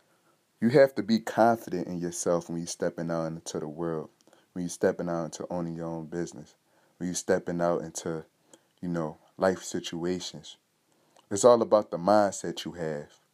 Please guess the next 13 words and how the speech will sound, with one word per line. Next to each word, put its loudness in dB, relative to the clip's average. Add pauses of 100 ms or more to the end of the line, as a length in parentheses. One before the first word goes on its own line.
(1120)
You 6
have 8
to 2
have 2 (720)
a 4
great 2
mindset 0
that -2
everything 2 (420)
would -10
turn 2
out 0
right 4